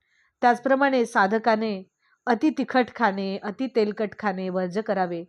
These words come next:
त्याचप्रमाणे साधकाने फार उपवासही करू नये. मादक पदार्थांचे सेवन, मांसादी अभक्ष्यान्न कधीही खाऊ नये. साधकाने फार प्रवासी नसावे. साधकाने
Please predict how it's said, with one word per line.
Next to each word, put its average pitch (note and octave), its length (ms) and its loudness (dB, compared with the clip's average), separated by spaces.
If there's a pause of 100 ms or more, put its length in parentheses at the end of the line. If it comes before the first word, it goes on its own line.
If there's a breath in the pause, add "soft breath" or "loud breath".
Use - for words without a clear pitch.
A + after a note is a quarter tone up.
(540)
त्याचप्रमाणे B3 600 4
साधकाने A3 520 0
फार G#3+ 240 2
उपवासही G#3 680 -2
करू F#3+ 240 -4
नये. F#3 240 -6 (480)
मादक G#3 260 2 (100)
पदार्थांचे G3+ 600 0
सेवन, F3+ 500 -4 (560)
मांसादी G#3 840 2 (380)
अभक्ष्यान्न C4 760 2 (180)
कधीही G#3+ 420 -4 (280)
खाऊ F#3+ 280 0
नये. F3 200 -10 (1300)
साधकाने C#4+ 640 4
फार A3+ 240 4
प्रवासी G#3+ 520 2
नसावे. G3+ 560 -4
साधकाने G3 720 -2